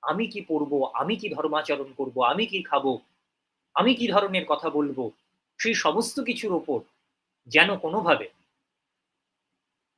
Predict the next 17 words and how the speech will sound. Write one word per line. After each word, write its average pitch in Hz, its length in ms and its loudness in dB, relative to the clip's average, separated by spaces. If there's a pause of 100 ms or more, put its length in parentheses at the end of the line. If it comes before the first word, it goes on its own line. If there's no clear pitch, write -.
(1200)
কোনো 190 360 2 (240)
অদৃশ্য 180 880 4 (220)
শক্তি 254 680 4 (500)
নিয়ত 208 340 2 (140)
ছড়ি 185 420 -4
ঘোরাতে 143 440 2
না 120 160 0
শুরু 101 240 -12
করে। - 220 -20 (680)
এবং 139 160 -4
আমার 143 180 2
মনে 135 220 -4
হয় 196 120 4
বাংলা 143 280 2
শুভবুদ্ধি 131 500 -6
সম্পন্ন 123 440 -8
মানুষ 127 480 -4